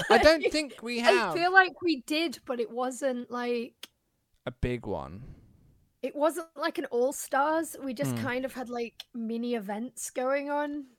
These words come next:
Speaker 2: Yeah.
Speaker 1: every now and then. Like, when we had the Widow one v one v one, V one.
Speaker 2: Oh, yeah. So
Speaker 1: Like,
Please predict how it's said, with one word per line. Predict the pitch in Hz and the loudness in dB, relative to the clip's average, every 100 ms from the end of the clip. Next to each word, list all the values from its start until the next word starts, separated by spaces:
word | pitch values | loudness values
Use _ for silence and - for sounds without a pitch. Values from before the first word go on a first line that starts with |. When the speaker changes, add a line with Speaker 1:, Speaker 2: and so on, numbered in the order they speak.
| _ | _
Speaker 2:
Yeah. | - 277 233 | -8 -6 -4
Speaker 1:
every | 240 254 254 | -4 -4 -2
now | 254 262 | 2 2
and | 254 | 2
then. | 247 262 | -2 0
Like, | 254 254 | 0 0
when | 254 | 0
we | 262 | 0
had | 262 208 | -2 -2
the | 220 | -4
Widow | 208 214 233 240 | -2 0 2 2
one | 240 262 214 208 | -2 -4 -4 -2
v | 214 | -2
one | 202 208 | -2 -2
v | 208 | -2
one, | 208 202 214 233 - - | 0 0 -2 -6 -12 -8
V | 226 | -4
one. | 202 202 226 - _ - - - - | -2 -2 -4 -10 _ -20 -20 -18 6
Speaker 2:
Oh, | 208 262 262 262 254 | 10 12 12 12 12
yeah. | 254 254 247 214 160 143 | 12 10 12 10 10 6
So | 170 - 240 233 233 226 220 | 6 10 12 12 12 12 10
Speaker 1:
Like, | 294 | 6